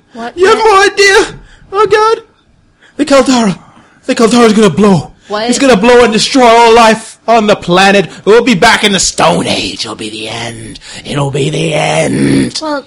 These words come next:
Speaker 1: technically, meteorologically speaking, it's unlikely that all of humanity would be returned to the Stone Age.
Speaker 2: You're
Speaker 1: in
Speaker 2: one of
Speaker 1: event.
Speaker 2: them. Those who don't believe.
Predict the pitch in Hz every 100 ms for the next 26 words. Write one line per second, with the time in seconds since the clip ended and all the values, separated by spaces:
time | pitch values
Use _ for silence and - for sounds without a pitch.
0 | - - 403 370 254 214 202 190 175 170
1 | 185 180 165 175 160 - 170 185 175 -
2 | 311 285 233 220 196 165 - _ _ 240
3 | 269 277 226 196 190 160 - 196 185 180
4 | 170 170 160 170 170 190 170 151 170 -
5 | 214 185 165 214 196 - 196 160 - 180
6 | - - 127 - _ _ _ - 175 165
7 | 165 139 135 - 95 98 92 82 - -